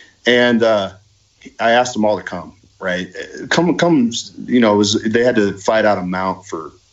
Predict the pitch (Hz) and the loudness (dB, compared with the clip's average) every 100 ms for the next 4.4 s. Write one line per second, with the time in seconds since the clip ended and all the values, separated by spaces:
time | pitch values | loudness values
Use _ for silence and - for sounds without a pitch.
0 | _ - 107 90 92 87 87 87 80 - | _ -2 0 0 0 -2 -2 -2 -2 -2
1 | - 80 85 - 98 87 78 71 - 80 | 0 0 0 -2 -2 -2 -4 -4 -2 -4
2 | 78 69 69 76 - - - - - - | -4 -4 -2 -4 -6 -10 -8 -8 -10 -6
3 | - 117 113 110 104 95 95 160 160 90 | 0 2 4 4 2 0 -4 -6 -6 -6
4 | 98 104 90 | -2 -2 -2